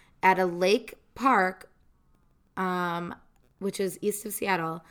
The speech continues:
five female witnesses described an attractive young man wearing a white tennis outfit with his left arm in a sling, speaking with a light accent,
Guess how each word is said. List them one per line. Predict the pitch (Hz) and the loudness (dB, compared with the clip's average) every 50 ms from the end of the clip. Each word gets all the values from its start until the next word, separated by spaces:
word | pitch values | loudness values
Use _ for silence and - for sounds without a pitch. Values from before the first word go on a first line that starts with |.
| - - - - _ _ | -20 -20 -20 -20 _ _
five | - - 233 233 247 277 262 | 2 8 10 10 10 8 6
female | - 285 269 247 240 226 208 | 0 0 2 2 2 0 0
witnesses | 196 190 180 - 180 180 - - 185 165 | 0 -2 -2 -4 -6 -8 -6 -6 -6 -6
described | - 185 180 - - - 196 190 208 208 202 202 - - | -4 -6 -6 -6 -2 2 4 4 6 4 2 0 -6 -8
an | - 180 175 | -8 -6 -6
attractive | 165 - - - 165 175 - - 269 269 240 | -6 -8 -4 -4 -4 -2 -2 -2 -4 -2 0
young | 269 254 254 254 247 | 0 0 0 0 0
man | 226 196 180 175 175 180 | 0 0 -2 -2 -4 -4
wearing | 175 170 165 160 160 | -4 -4 -4 -6 -6
a | 156 156 | -6 -8
white | 151 147 156 160 165 190 - - | -8 -8 -6 -4 -4 -4 -4 -4
tennis | 240 240 226 220 220 214 - | -4 -4 -2 -4 -6 -8 -6
outfit | 175 165 - - - - - | -6 -8 -8 -8 -12 -12 -10
with | - 175 170 | -10 -10 -8
his | - 170 160 170 175 | -8 -10 -10 -8 -2
left | 185 196 254 262 - - | 0 0 0 -2 -4 -2
arm | - 190 180 175 180 202 - | 0 0 0 0 -2 -4 -6
in | 190 | -8
a | 196 190 | -8 -8
sling, | - - - 175 160 156 156 156 156 - - - - - _ - | -8 -8 -8 -8 -8 -8 -10 -12 -14 -18 -20 -20 -20 -20 _ -6
speaking | - - - - 233 226 - 233 226 214 | -6 -4 -4 -4 -6 -4 -4 -4 -4 -4
with | 202 - - | -4 -4 -4
a | 180 | -4
light | 175 170 165 170 170 196 247 240 - | -4 -2 -2 -2 0 0 0 0 -2
accent, | 185 180 175 - - - - 180 175 - | -4 -4 -4 -6 -10 -8 -8 -8 -8 -8